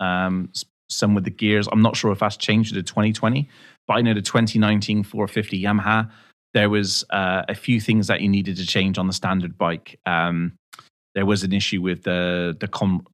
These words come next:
I know there was an issue with the conrod, which, uh, went through the engine a few times. So, uh, I'm not sure what's up with the twenty twenty or what's up for, for Geben, but I'm guessing that the switch from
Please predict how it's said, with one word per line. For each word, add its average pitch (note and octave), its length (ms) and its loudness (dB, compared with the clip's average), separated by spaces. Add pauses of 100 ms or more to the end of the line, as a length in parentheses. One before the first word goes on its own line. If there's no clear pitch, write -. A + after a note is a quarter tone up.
I F#2 80 -6
know F#2 160 0
there F#2 100 -2
was F2 140 -6
an F#2+ 60 -2
issue F2 180 -6
with F2 100 -4
the F2 60 -4
conrod, F2 440 -2
which, - 320 -8
uh, E2+ 140 -6
went F2+ 260 -6
through E2 120 -10
the F2 100 -6
engine F2+ 260 -4
a E2 60 -8
few F2 200 -8
times. - 440 -10 (420)
So, A#2+ 400 2 (1300)
uh, A#2 640 4 (280)
I'm C#3 240 4
not D3 140 4
sure B2+ 280 4
what's A#2+ 280 2
up A2+ 100 0
with A2 80 -2
the G#2 60 0
twenty A2+ 320 0
twenty B2 340 0
or G#2+ 60 0
what's F#2+ 240 -2
up - 140 0
for, G2+ 220 -4
for - 160 -10
Geben, A2+ 440 2
but G#2+ 260 0
I'm G2+ 160 0
guessing G#2 380 0
that F#2 240 0
the G2+ 80 -4
switch - 320 -2
from G2 320 -2